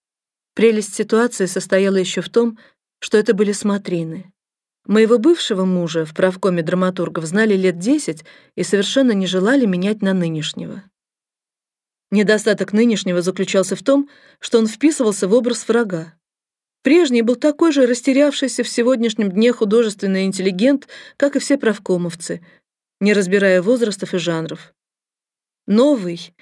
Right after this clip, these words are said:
был не отягощённый жильём и деньгами, пришедший в политику из науки после путча, но всё же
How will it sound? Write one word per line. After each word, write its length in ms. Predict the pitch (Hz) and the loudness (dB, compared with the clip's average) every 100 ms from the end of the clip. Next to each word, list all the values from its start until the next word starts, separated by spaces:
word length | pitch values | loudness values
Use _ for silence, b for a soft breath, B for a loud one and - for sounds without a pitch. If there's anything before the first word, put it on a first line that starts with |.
| b | b
был 200 | 180 208 | 0 2
не 140 | 196 196 | 4 2
отягощённый 760 | 190 190 190 190 190 185 180 | 0 0 -2 0 0 0 0
жильём 460 | 175 185 175 170 165 | -2 -2 0 -2 -2
и 40 | |
деньгами, 560 | 160 240 220 175 175 175 B B B | 2 2 0 -4 -8 -14 B B B
пришедший 540 | 196 214 240 208 - 190 | 0 2 2 0 -2 -4
в 60 | |
политику 500 | - 196 214 190 180 | 0 0 0 -2 -2
из 120 | 175 | 0
науки 400 | 185 196 202 190 | 2 2 0 -2
после 300 | 156 170 - | -6 -6 -4
путча, 560 | 160 - 277 - 165 156 b b 185 | -4 0 -2 -2 -8 -10 b b -2
но 160 | 202 | 0
всё 380 | 190 - 247 294 | 0 0 2 2
же 200 | 196 | -2